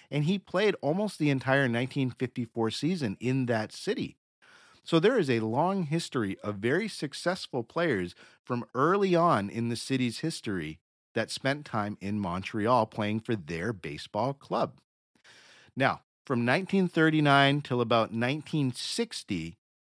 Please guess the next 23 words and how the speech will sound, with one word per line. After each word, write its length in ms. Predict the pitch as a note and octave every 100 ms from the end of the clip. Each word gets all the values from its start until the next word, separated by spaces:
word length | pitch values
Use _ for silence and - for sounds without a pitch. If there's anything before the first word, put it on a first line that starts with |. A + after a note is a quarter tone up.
| _ -
the 180 | B2 C3+
Montreal 720 | C3+ D3+ D#3 F#3 F3+ F3+ F3+
Royals 560 | C#3+ A#2 A2+ G#2+ A2
were 180 | A#2+ A2+
an 60 | A2+
official 380 | A2 C3 C#3 A#2+
minor 340 | A2 A#2 B2+
league 260 | B2+ D3 -
team 360 | G#2+ E2+ G2 - _ _ -
for 140 | C3
a 120 | C3
pro 360 | C3 - F#2 F#2
club. 440 | - F#3+ C#3+ C#3 _ _ _ _ _ _ _ _ _ _
What 240 | G2+ C3 A2+
happened, 560 | B2+ G3 B3+ D3+ A2+
though, 120 | F2
was 220 | F2+ B2 C#3
in 140 | C3+
nineteen 420 | C#3 D#3+ - E3+
sixty, 460 | D3+ E3+ - - B2
we 100 | A#2+
saw 240 | - B2+
baseball 480 | A2+ A#2 A2 A#2+